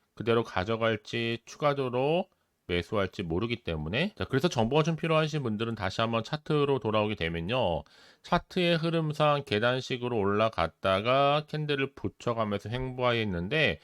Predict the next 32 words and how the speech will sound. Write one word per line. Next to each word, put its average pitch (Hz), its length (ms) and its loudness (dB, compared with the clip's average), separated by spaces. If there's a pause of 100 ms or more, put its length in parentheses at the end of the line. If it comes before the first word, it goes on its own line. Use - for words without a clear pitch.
(300)
다시 - 300 2
한번 156 260 4
이렇게 131 320 -2
상승 156 480 -4
흐름으로 117 420 0
올라갔다 92 760 2 (320)
거래량 101 480 2
나와주면서 87 920 0 (320)
분명한 131 640 -2
이유와 139 460 2
함께 120 460 0
기대감이 95 560 -2
살아있는 104 520 -2
겁니다, 82 280 -2
여러분. 123 420 -2 (800)
그러니까 - 100 -12
절대로 143 360 2
이 135 80 0
자리에 127 160 0
흔들리지 165 500 -4
마시라고. 80 420 -4
지금 120 260 -4
매도 80 220 -2
타이밍도 107 440 -2
아닐 80 160 -2
뿐더러 90 640 0 (300)
이제는 151 320 0
올라가면 123 540 0
올라갔지 92 440 -2
떨어질 151 320 -4
타이밍이 127 360 -4
아닙니다. 104 760 -2